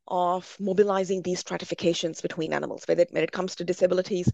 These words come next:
you know, humans being compared to animals. Um, and in the specific context of my own book, what I have tried to unveil in Mother Cow, Mother India is how it's not just racism, communalism, casteism that shapes cow politics. Anthropocentrism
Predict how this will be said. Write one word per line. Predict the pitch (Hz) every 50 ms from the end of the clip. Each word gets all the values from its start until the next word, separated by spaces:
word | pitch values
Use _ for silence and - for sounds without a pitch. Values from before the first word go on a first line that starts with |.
| - - - - - _
you | - 196
know, | 185 175
humans | 185 - 233 220 208 202 190 196 - - 180
being | 180 202 190 180
compared | - - 190 180 - 208 180 185 _
to | - 208
animals. | 180 175 180 180 180 180 180 175 - - - - - - - - _
Um, | - 190 190 185 185 185 185 185 190 190 - _ _ _ _ _ _ _ _ _ _ _
and | 226 240 -
in | - 277
the | 285 285
specific | - - - 370 - 381 339 330
context | - - 269 269 277 - 285 254 - -
of | 220 -
my | 202 196
own | 190 196 214 214 196
book, | 170 170 165
what | 190 208 254 294
I | 311
have | 277 285 294
tried | - - - 262 285 320 311
to | - 294
unveil | 240 233 233 220 202 208 202 208 214 214
in | 190 185
Mother | 180 175 180 180
Cow, | - - 175
Mother | 175 170 170 165 165 170
India | 170 175 170 165 170 165 - - - - - - - -
is | 277 262
how | - - - 277 294 294 302 302 311 311 - - - - -
it's | - - - -
not | 277 294 311 302
just | - 330 277 -
racism, | 269 262 277 277 269 - 285 262 240 269 262 262 262 262
communalism, | 254 - 262 240 240 240 240 240 233 240 214 226 233 226 226 233 233 233 - - - - - - - _ _ _
casteism | - 240 220 220 240 - - 247 208 196 226 220 214 220
that | 196 185
shapes | - - 202 202 -
cow | - - 202 196
politics. | - 220 220 226 226 - 330 320 - - _ _ _ _ _ _ _ _
Anthropocentrism | 285 320 339 330 - - 311 - 294 262 - 359 359 311 - 240 190 185 - -